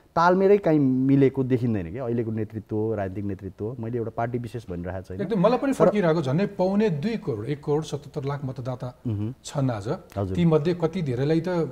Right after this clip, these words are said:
Speaker 2: नो भोट्सको राइट दियो भने सायद ब्यालेट बक्समा भोटै हाल्न आउँदैन।
Speaker 1: त्यो पनि हुनसक्छ। अर्को
Speaker 2: त्यसमध्ये कतिको त्यो, त्यो, त्यो विवेक प्रयोग गर्ने स्थिति छ?
Speaker 1: अँ, ग-, तपाईँले अघिल्लो, अम, एक, यो एउटा चरण पुरा भयो स्थानीय तहको निर्वाचनको, होइन,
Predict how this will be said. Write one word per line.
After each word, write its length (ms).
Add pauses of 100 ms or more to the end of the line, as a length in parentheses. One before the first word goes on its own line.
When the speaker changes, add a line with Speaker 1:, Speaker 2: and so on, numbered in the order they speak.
(100)
Speaker 2:
नो 260
भोट्सको 360
राइट 300
दियो 140
भने 120
सायद 240
ब्यालेट 240
बक्समा 280
भोटै 240
हाल्न 140
आउँदैन। 180
Speaker 1:
त्यो 100
पनि 180
हुनसक्छ। 400
अर्को 140
Speaker 2:
त्यसमध्ये 400
कतिको 580
त्यो, 200 (580)
त्यो, 160
त्यो 220
विवेक 380
प्रयोग 180
गर्ने 220
स्थिति 260
छ? 80 (500)
Speaker 1:
अँ, 120 (360)
ग-, 200 (120)
तपाईँले 420 (300)
अघिल्लो, 520
अम, 320
एक, 320
यो 400
एउटा 200
चरण 340
पुरा 280
भयो 300
स्थानीय 280
तहको 340
निर्वाचनको, 600
होइन, 200